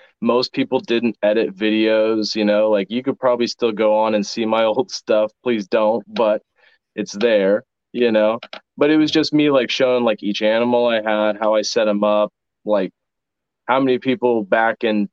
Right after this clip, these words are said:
Speaker 1: two thousand ten were showing green tree python care videos or whatever, you know? So I
Speaker 2: Right.
Speaker 1: did a couple of those, you know?
Speaker 2: Mm-hmm.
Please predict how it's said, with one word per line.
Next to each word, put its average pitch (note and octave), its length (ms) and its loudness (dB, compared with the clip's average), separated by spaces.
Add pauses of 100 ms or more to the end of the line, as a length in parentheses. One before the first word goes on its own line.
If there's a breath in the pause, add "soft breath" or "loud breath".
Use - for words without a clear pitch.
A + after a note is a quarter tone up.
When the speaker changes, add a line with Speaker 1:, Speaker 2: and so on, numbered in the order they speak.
Speaker 1:
two A#2+ 180 -4
thousand A2+ 560 -2
ten A#2 300 0
were G#2+ 160 0
showing A2 500 0
green A#2+ 260 0
tree A2+ 180 -4
python G#2+ 480 0
care G#2+ 320 0
videos F#2 580 0
or F#2 80 -2
whatever, F2 380 0
you F#2+ 140 -2
know? F#2 240 -2
So G#2 240 0
I G#2 160 2 (120)
Speaker 2:
Right. E2 240 -10 (140)
Speaker 1:
did G2+ 180 0
a G2+ 80 0
couple G#2+ 340 0
of G#2 80 2
those, G2 640 -2
you G2+ 140 -2
know? F#2 240 -2
Speaker 2:
Mm-hmm. F2+ 260 -16